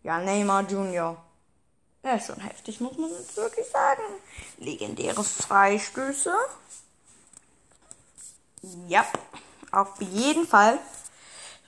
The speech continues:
So, wen gibt's denn noch so? Ja, ja. Zlatan Ibrahimovic. Wenn ich ihn nicht genannt hab, ja. Zlatan Ibrahimovic.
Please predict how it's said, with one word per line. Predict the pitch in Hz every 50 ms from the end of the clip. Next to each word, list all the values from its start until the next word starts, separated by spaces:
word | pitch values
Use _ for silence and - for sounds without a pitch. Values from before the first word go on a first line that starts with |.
| - - -
So, | - - - - - 98
wen | 131 226 240 247
gibt's | 254 262 254 -
denn | - 240 226
noch | 226 220 220 214 214 -
so? | - - 214 220 220 214 208 208 214 226 214 - - - - - - - - - - - - - - - - - - _ _ - -
Ja, | - - - - - - - - - - - - - - - - - _ _ _ _ _ _ _ _ _ - - - 98 - -
ja. | 90 82 58 50 50 - - - _ - - - - - - _ _ _ _ _ _ _ _ _ _ _ _ _ _ - -
Zlatan | 269 254 269 269 285 285 - 330 311 302 302 294 269 -
Ibrahimovic. | 233 247 247 247 247 247 - - 226 214 226 226 220 226 226 214 233 240 240 226 220 214 190 208 214 208 214 - - - - - - - - - - - - - - - - - -
Wenn | - 190 190
ich | 165 -
ihn | 175 175
nicht | 170 -
genannt | - 175 190 196 208 226 262
hab, | 269 269
ja. | - - - - - 285 - - - - - - - - - - - - - - - - -
Zlatan | 269 285 302 320 311 320 294 294 277 -
Ibrahimovic. | 254 254 220 233 226 240 240 233 220 214 202 196 202 185 - - - -